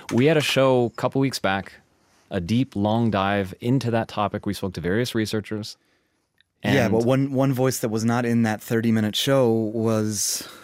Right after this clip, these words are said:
Speaker 2: anybody who is actually toxically masculine. You know, the people who are spreading this content, filling the minds and ears of millions, billions of people around the globe with stuff like that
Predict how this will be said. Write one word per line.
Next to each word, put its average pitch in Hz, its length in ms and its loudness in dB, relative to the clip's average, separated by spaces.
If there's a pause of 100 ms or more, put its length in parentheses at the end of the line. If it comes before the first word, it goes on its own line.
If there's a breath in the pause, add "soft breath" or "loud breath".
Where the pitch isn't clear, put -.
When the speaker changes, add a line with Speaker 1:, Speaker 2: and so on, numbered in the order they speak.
(340 loud breath)
Speaker 2:
anybody 117 360 2
who 107 120 0
is 104 100 -2
actually 107 360 -6
toxically 104 520 -8
masculine. 104 680 -6 (600)
You 104 100 -2
know, 101 80 0
the 95 120 -4
people 107 320 -8
who 101 180 -4
are 95 80 -4
spreading 110 420 -2
this 95 100 -4
content, 87 480 -10
filling 107 420 -2
the 101 60 -2
minds 107 600 -2 (340 loud breath)
and 107 160 -2
ears 107 380 0
of 92 120 -6
millions, 104 600 0
billions 107 420 0
of 98 80 -6
people 110 300 -6
around 101 220 -4
the 95 60 -8
globe 107 380 -4 (560 loud breath)
with 113 240 0
stuff - 380 -4
like 101 200 -2
that 107 640 -4